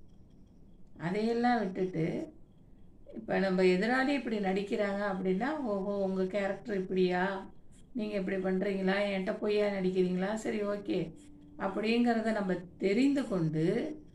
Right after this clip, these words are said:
அவர்களுடைய சூழ்ச்சி வலையிலையும் நம்ம சிக்கக்கூடாது, அவர்களுக்கு தக்க பதிலையும் கொடுக்கணும்,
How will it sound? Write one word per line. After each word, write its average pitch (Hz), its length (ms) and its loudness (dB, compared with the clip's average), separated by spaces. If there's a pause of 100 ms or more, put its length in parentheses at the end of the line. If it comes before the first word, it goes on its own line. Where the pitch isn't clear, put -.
(280)
அவர்களுடைய 233 960 2
சூழ்ச்சி 294 500 0
வலையிலையும் 240 480 2
நம்ம 220 220 0
சிக்கக்கூடாது, 185 1080 0 (920)
அவர்களுக்கு 240 600 2
தக்க 247 360 2
பதிலையும் 220 560 4
கொடுக்கணும், 185 640 0